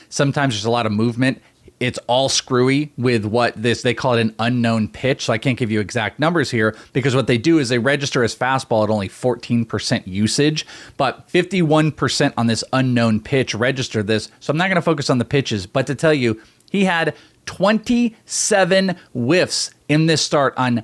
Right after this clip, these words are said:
ninety-two pitches. That's crazy. That was a fifty-six percent whiff rate and a forty-nine percent C S W, which is crazy. His changeup was bonkers, seventy percent whiff rate. And something we've seen in the minors so far, at least over his last couple starts,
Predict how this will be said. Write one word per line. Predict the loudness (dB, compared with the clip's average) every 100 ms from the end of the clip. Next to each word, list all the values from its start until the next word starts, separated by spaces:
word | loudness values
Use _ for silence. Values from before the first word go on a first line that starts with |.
| -4
ninety-two | -4 0 0 0 -4 -2 0 -2
pitches. | -2 -4 -4 -10 -10
That's | -6 -6 -4
crazy. | -2 0 -2 -6 -10 -4
That | 0
was | 2 2
a |
fifty-six | 0 2 0 2 -4 -2 0 -2 -2
percent | -2 -2 0 0 -2 -6 -20 _ -8
whiff | 0 0 0
rate | 0 0 -2 -8 _ -2
and | 0
a | 0
forty-nine | -2 _ 0 2 2 2 0 2 2 -2
percent | -4 -6 0 0 0
C | -4 -2 0
S | 0 -4
W, | -2 0 2 -2 -4 -10 -20 _
which | -6 -4
is | -4
crazy. | -2 0 0 0
His | -2 -2 -2
changeup | -4 0 2 0 0
was | -2 -4 -4
bonkers, | -2 0 0 0 0
seventy | -2 -2 -2 -2 -2
percent | -2 -2 -2 0
whiff | 0 0 0
rate. | 0 -2 -8 _ -2
And | 0 0 -4 -12 -8
something | -2 0 0
we've | 0 0
seen | 0 2
in |
the | 2
minors | 2 2 0
so | 0 0
far, | 2 2
at |
least | 2 2
over | 2 2
his | 0
last | 0 -2
couple | -4 -4
starts, | -2 2 2 0